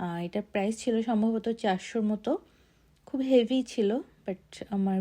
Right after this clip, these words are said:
খুব একটা পছন্দ হয়নি আসলে। এরপর আমরা গেলাম একেবারে ফ্রেশ ফ্রুট সেকশনে, সেখান থেকে স্ট্রবেরি নিলাম, আর নিলাম গ্রেপ, আর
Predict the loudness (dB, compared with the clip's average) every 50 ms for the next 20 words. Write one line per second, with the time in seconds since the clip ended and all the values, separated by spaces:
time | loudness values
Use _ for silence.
0 | 0 0 0 0 0 -2 -4 -10 -10 -10 -12 -8 -6 -6 -6 -4 -6 -6 -6 -8
1 | -10 -12 -12 -12 -12 -12 -10 -10 -10 -12 -12 _ _ _ _ _ _ _ _ _
2 | _ _ _ _ _ _ 0 0 0 2 2 0 2 2 2 0 0 2 2 2
3 | 2 2 2 2 2 0 0 -4 -2 0 0 0 0 0 -2 -6 -20 -6 -2 2
4 | 2 2 2 0 -2 -10 -10 -2 -2 -2 -2 -2 -4 -6 -6 -6 -6 -4 0 2
5 | 2 2 0 -4 -10 -20 _ -20 _ _ _ -20 -2 0 0 0 2 0 0 0
6 | 0 -2 -6 -4 0 0 2 2 2 0 -2 -4 -2 0 0 2 2 2 2 2
7 | 4 4 4 2 2 2 0 0 -2 -6 -12 _ _ _ -20 _ _ _ _ _
8 | -4 -2 0 2 2 2 2 2 2 0 0 0 0 0 0 -2 -2 0 0 0
9 | -2 -2 -4 -2 0 0 0 -2 -4 -10 _ -20 -20 _ _ _ _ _ _ _
10 | -6 -4 -4